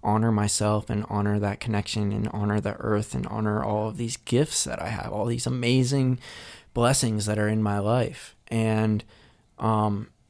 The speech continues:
you know, to get close to that, I, I go to lodges, I meditate, I, I do these polar plunges. There's a lot of other ceremonies that are out there too. You know, there's sun dances, there's Humblecha, which I'm planning on doing for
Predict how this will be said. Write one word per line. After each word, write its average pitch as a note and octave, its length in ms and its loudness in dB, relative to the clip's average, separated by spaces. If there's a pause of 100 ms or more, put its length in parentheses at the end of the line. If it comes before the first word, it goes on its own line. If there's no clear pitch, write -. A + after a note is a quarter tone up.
(200)
you B2+ 120 4
know, A#2+ 140 6
to A#2+ 80 0
get A#2+ 160 0
close C3+ 380 2
to B2+ 80 -4
that, G#2 320 2 (1160)
I, - 180 -12 (140)
I A#2 80 -2
go A2 140 2
to A2 80 0
lodges, A#2 460 -2
I G#2+ 60 -4
meditate, G#2+ 540 -4
I, G2+ 220 -10 (100)
I - 100 -6
do A#2 180 -4
these A#2 160 -2
polar A#2 280 -2
plunges. - 560 -2 (280)
There's A#2+ 160 0
a A#2+ 40 2
lot A#2 180 2
of A#2+ 100 2
other B2 180 4
ceremonies G#2 580 2
that G#2 220 -2 (160)
are G#2+ 140 2
out G#2 200 2
there G#2+ 140 0
too. C3 300 0
You A2+ 120 0
know, A2 120 2
there's A2 180 2
sun G#2+ 280 2
dances, A#2+ 580 2
there's A#2+ 500 -4 (460)
Humblecha, A2 640 4
which A2 160 0
I'm A2 140 2
planning A#2 300 2
on G#2+ 140 2
doing A2 340 2
for G#2+ 400 0